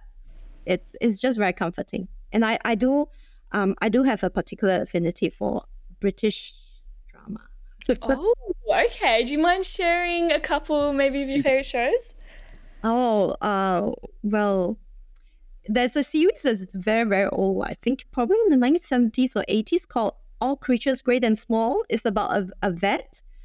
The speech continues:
Speaker 1: uh, an
Speaker 2: Oh.
Speaker 1: animal doctor that's practicing in the, uh, Yorkshire Dales. So it's, it's amazing scenery, right? With all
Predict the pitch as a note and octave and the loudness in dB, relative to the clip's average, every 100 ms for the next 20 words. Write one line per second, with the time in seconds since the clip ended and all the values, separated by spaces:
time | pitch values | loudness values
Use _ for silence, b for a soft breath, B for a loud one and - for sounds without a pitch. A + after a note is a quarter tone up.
0 | - - - F#3+ - G#3 G3 G#3+ A#3 A#3+ | -20 -12 -4 -2 2 2 4 4 4 2
1 | F#3+ E3 - G#3 A#3 E4 - - - - | 0 -4 -2 0 2 2 0 -8 -6 -6
2 | - - A3+ G3+ E3+ - - F3+ F3 - | -6 -2 2 2 2 -2 -6 -6 -6 -4
3 | F#3+ F#3+ - - F#3+ F#3 F3+ E4 - - | -4 -4 -4 -2 0 2 2 0 -6 -20
4 | - - - - - - - - - - | -20 -8 -2 -2 -4 -12 -20 -20 -20 -18
5 | - - A#3+ A3 G#3 G3+ A#3+ A3+ G3+ F3+ | -14 -4 0 4 4 4 2 2 2 2
6 | F3+ G3+ - B3+ D4 G3+ - - G3 | 2 0 0 2 2 2 0 -2 -2